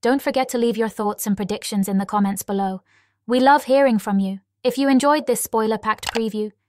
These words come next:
give us a thumbs up, and make sure to subscribe to our channel for more Hollyoaks updates.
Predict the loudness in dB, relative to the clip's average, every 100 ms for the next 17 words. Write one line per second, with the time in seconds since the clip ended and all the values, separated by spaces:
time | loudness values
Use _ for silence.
0 | _ 0 2 0 0 2 2 -2 -10 -12
1 | -10 -8 0 4 4 2 -2 -4 -4 -6
2 | -8 -2 0 0 -2 -2 -2 -2 0 -2
3 | 0 0 2 2 0 0 -2 -4 -8 -8
4 | -12 -12 -14 -18